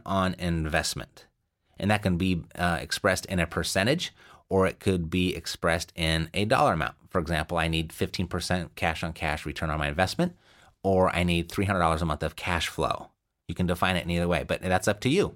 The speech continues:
You get to define your own minimum deal standards. So that's step one. You gotta define your deal criteria and your minimum deal standards. Step two, after you've determined that there's an acceptable level of motivation with the seller, after you've done that over the phone or that initial meeting, you need to make an appointment to get all the questions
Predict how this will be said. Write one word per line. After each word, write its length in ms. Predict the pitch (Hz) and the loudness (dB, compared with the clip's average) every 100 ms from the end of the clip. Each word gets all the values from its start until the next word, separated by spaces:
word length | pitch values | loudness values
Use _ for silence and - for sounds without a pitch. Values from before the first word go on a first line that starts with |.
| - | -2
You 140 | 95 | 0
get 160 | 113 113 | 2 2
to 60 | |
define 320 | 104 98 98 | 0 2 0
your 100 | 101 - | 0 2
own 260 | 104 117 | 2 4
minimum 280 | 104 95 92 | 4 2 2
deal 160 | 90 90 | 2 0
standards. 340 | 135 131 82 | 0 0 2
So 80 | 98 | 0
that's 100 | 98 | 2
step 240 | 123 113 | 0 0
one. 220 | 151 101 | 2 2
You 440 | 71 - _ _ - | -2 -12 _ _ -2
gotta 100 | 85 | 0
define 320 | 82 95 95 | 2 2 2
your 80 | 98 | 2
deal 180 | 98 113 | 2 2
criteria 540 | 139 123 147 147 143 | 2 2 4 4 2
and 280 | 98 107 107 | 0 2 2
your 100 | 104 | 2
minimum 260 | 104 101 98 | 2 2 2
deal 160 | 95 | 2
standards. 400 | 87 104 95 73 | 2 0 0 -2
Step 260 | - 95 - | -2 -4 -2
two, 400 | - 180 139 139 - _ _ _ - | 2 2 2 -2 -12 _ _ _ -2
after 300 | 143 175 170 | 0 0 2
you've 160 | 151 | 2
determined 500 | 127 117 151 156 127 | 2 0 0 2 2
that 280 | 120 - - _ _ _ - | 2 0 -6 _ _ _ 0
there's 200 | 123 120 | 2 4
an 80 | 113 | 2
acceptable 800 | - - - 143 151 151 147 117 | 0 -2 0 2 2 2 2 2
level 340 | 117 123 131 | 2 2 0
of 160 | 101 101 | 0 0
motivation 680 | 107 98 104 165 185 107 | 2 2 2 0 0 0
with 140 | 95 95 | 0 -2
the 60 | |
seller, 760 | 95 - 147 156 101 139 131 - | -2 0 2 2 2 0 -4 -6
after 200 | - 98 | -6 -2
you've 80 | 107 | 0
done 160 | 92 110 | 0 0
that 100 | 110 | 2
over 160 | 107 | 2
the 80 | 123 | 2
phone 260 | 123 101 110 | 2 2 4
or 60 | |
that 140 | 107 98 | 4 2
initial 300 | 98 98 143 | 2 0 0
meeting, 280 | 110 101 131 | 2 0 -2
you 520 | - _ _ _ 135 | -8 _ _ _ 0
need 80 | 135 | 2
to 60 | |
make 220 | 113 127 | 4 2
an 60 | 170 | 2
appointment 460 | 170 165 135 131 127 | 0 2 0 0 0
to 100 | 123 | 0
get 160 | 120 | 0
all 320 | - 113 131 151 | 0 2 2 2
the 100 | 175 | -2
questions 540 | - - - - 120 | 0 0 0 -2 -6